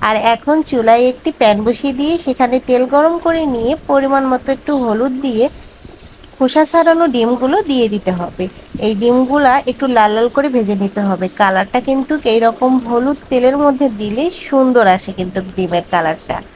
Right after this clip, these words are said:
তো ডিমগুলো ভাজা হয়ে গিয়েছে, এখন তুলে নিলাম। আর সেই তেলের মধ্যে একটি তেজপাতা দিয়ে দিলাম, আর সাথে কিছুটা পেঁয়াজ কুচি দিয়ে দিলাম। পেঁয়াজগুলো একটু লাল লাল করে ভেজে নিতে হবে। আর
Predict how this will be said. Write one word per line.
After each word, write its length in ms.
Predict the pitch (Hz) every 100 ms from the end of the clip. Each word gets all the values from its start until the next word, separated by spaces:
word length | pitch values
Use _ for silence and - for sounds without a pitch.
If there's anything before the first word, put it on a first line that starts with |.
| - - -
তো 80 | 359
ডিমগুলো 420 | 330 330 320 330 320
ভাজা 260 | 311 302 302
হয়ে 180 | 302 294
গিয়েছে, 220 | 294 294 302
এখন 180 | 302 320 294
তুলে 200 | 269 285
নিলাম। 240 | 294 330 359 339
আর 60 | 339
সেই 160 | 311 285
তেলের 260 | 277 262 269 285
মধ্যে 240 | 285 330 - 226
একটি 180 | - 220
তেজপাতা 420 | 214 208 - 233 247
দিয়ে 200 | 262 262
দিলাম, 220 | 277 311 349
আর 120 | 285 277
সাথে 200 | 285 277
কিছুটা 380 | 269 262 262 277 330 - - - -
পেঁয়াজ 260 | - 339 330 -
কুচি 200 | 254 214
দিয়ে 160 | 180 175
দিলাম। 200 | 180 190 190 - - -
পেঁয়াজগুলো 480 | - 208 208 247 277 285
একটু 140 | 359 320
লাল 180 | 240 208 208
লাল 140 | 262 294 -
করে 180 | 269 370
ভেজে 240 | 294 247 226
নিতে 180 | 202 196 185
হবে। 220 | 175 180 185 - -
আর 60 | -